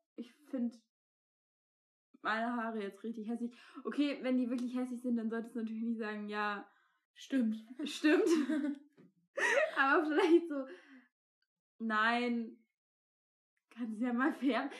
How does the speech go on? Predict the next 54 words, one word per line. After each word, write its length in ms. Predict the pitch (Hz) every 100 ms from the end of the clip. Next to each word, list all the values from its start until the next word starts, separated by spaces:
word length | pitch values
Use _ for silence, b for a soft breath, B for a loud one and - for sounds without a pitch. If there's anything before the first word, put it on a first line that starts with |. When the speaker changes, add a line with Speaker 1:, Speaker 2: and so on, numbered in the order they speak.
| B
Speaker 1:
Nee, 220 | 311 370 359
keine 180 | 311
Ahnung, 180 | 247 269
das 140 | 311 -
klingt 240 | 311 -
assi, 340 | 240 269 240
aber 140 | 240 240
weißt 200 | 285 320
du, 20 |
was 60 | 277
Speaker 2:
Nein, 100 | 247
Speaker 1:
ich 140 | 254
meine? 40 | 262 285
Speaker 2:
aber 40 |
ich 40 | 285
Speaker 1:
Also, 100 | 277
Speaker 2:
glaub, 60 | 277 254
ich 40 |
weiß, 200 | 277 269
was 140 | 262
du 80 | 262
meinst. 400 | 240 247 233 226
Speaker 1:
es 140 | 294 -
geht 220 | 339 339
darum, 260 | 320 294
dass 160 | 294 294
man 220 | 285 262 -
jetzt 260 | 269 262
nicht 260 | 269 311 - - b b b b b - - -
jemandem 520 | 254 262 269 254 247
so 100 | 254
ein, 360 | 254 247 240 -
so 140 | 233 247
ein 160 | 247
gespieltes 840 | 247 240 - 269 269 254 240 - - _ _
Dings 560 | 214 233 233 - - - _ _ _ _ _ _ _ b b
Speaker 2:
Ja, 220 | 247 262
Speaker 1:
Okay, 140 | 294 370
Speaker 2:
dass 40 |
man 100 | 320
Speaker 1:
Haare, 160 | 359 392
Speaker 2:
nicht 260 | 392 - 320
Speaker 1:
Haare 260 | 381 349
ist 100 | -
ein 80 | 277
blödes 300 | 285 269 -
Beispiel, 300 | 196 220 -
aber 140 | 320
jetzt 220 | 320 285 -
kommt 200 | 320 277
jemand 320 | 247 214 220
zu 140 | 320
dir 140 | 339 254
und 160 | 247